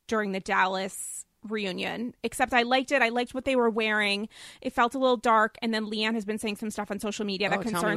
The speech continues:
Speaker 1: me
Speaker 2: she's been
Speaker 1: about,
Speaker 2: saying.
Speaker 1: like, she's not coming back, whatever, which I think is just a reach for more money, and kudos to her, 'cause she
Speaker 2: She's, is the show.
Speaker 1: she is the show. So that needs to happen.
Speaker 2: I thought the weirdest, I think we talked about this. So I think that, I don't know if we watched, wa-,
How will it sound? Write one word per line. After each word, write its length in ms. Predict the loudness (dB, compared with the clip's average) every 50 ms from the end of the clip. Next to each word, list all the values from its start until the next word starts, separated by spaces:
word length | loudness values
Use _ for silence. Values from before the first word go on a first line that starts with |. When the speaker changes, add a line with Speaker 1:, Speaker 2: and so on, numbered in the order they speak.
| 0 0
Speaker 1:
me 60 | 0
Speaker 2:
she's 0 |
been 60 | 0
Speaker 1:
about, 140 | 0 0 0 0
Speaker 2:
saying. 60 | 0
Speaker 1:
like, 220 | -2 -4 -6 -10 -20 _ -12
she's 280 | -10 -8 -8 -6 -2
not 160 | -2 -2 -2
coming 220 | -4 -6 -6 -4 -2
back, 240 | 0 0 0 0 0
whatever, 240 | 0 2 2 2
which 140 | 2 2 0
I 60 | -2 -4
think 140 | -2 -4 -4
is 60 | -4
just 180 | -4 -6 -6 -6
a 40 | -6
reach 240 | -6 -6 -8 -8
for 140 | -8 -6 -4
more 160 | -4 -2 -4
money, 380 | -4 -4 -4 -2 -2 -2 -2 -2
and 140 | -4 -4 -6
kudos 360 | -4 -4 -2 -2 -2 -4 -4
to 100 | -6 -4
her, 420 | -2 -2 0 0 0 -2 -4 -4 _ _ -14
'cause 140 | -12 -10 -8
she 300 | -8 -8 -8 -8 -10 -10
Speaker 2:
She's, 220 | -12 -12 -16 -14
is 240 | -14 -12 -12 -12 -14
the 100 | -16 -20
show. 240 | -20 -18 -18 -18 -14 -8
Speaker 1:
she 180 | -2 2 4 4
is 100 | 4 4
the 120 | 2 -2
show. 240 | -2 -2 -4 -6 -6
So 160 | -4 -2 0
that 160 | 0 0 0
needs 180 | -2 -4 -6 -6
to 80 | -6 -6
happen. 340 | -4 -4 -6 -6 -6 -6
Speaker 2:
I 120 | -6 -6 -6
thought 260 | -8 -10 -14 -14 -14
the 100 | -14 -14
weirdest, 520 | -12 -10 -10 -10 -8 -10 -10 -12 -14 -16 -14
I 120 | -12 -12 -10
think 220 | -10 -12 -12 -12
we 80 | -14 -14
talked 260 | -12 -12 -14 -12 -14
about 300 | -16 -12 -10 -12 -10 -10
this. 160 | -14 -16 -14
So 120 | -14 -14 -14
I 60 | -14
think 200 | -14 -14 -14 -12
that, 140 | -14 -14 -12 -10
I 40 |
don't 80 | -12 -10
know 60 | -10
if 80 | -10 -8
we 60 | -6
watched, 340 | -6 -6 -6 -8 -14 _ -12
wa-, 160 | -10 -8 -8